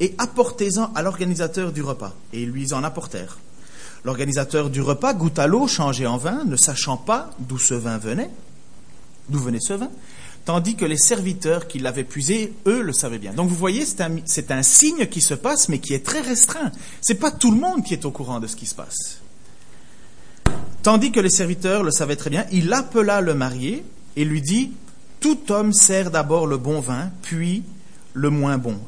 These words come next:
après qu'on s'en est, qu'on s'est enivré. Mais toi, tu as gardé le bon vin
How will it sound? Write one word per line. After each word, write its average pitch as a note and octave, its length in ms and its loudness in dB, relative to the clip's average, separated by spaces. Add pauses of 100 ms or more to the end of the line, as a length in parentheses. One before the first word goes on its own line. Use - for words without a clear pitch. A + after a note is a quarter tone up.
après C3+ 320 -2
qu'on C#3 180 -6
s'en B2+ 280 -2
est, C3 140 -4 (360)
qu'on C3+ 140 -4
s'est C#3 220 0 (120)
enivré. C#3+ 600 -2
Mais B2+ 120 -2
toi, F4+ 360 0 (580)
tu F3 140 -2
as D#3 80 0
gardé D#3+ 580 -2 (440)
le B2 140 -2
bon F#3+ 280 4
vin D#3 340 0